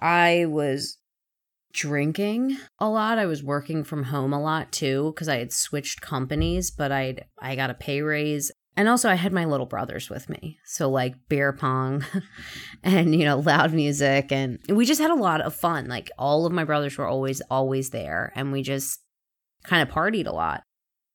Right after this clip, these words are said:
And so one night, I invited my ex over.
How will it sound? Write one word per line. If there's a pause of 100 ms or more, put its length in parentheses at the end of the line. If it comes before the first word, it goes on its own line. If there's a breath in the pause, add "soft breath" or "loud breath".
(400)
And
so
one
night,
I
invited (420 loud breath)
my
ex
over.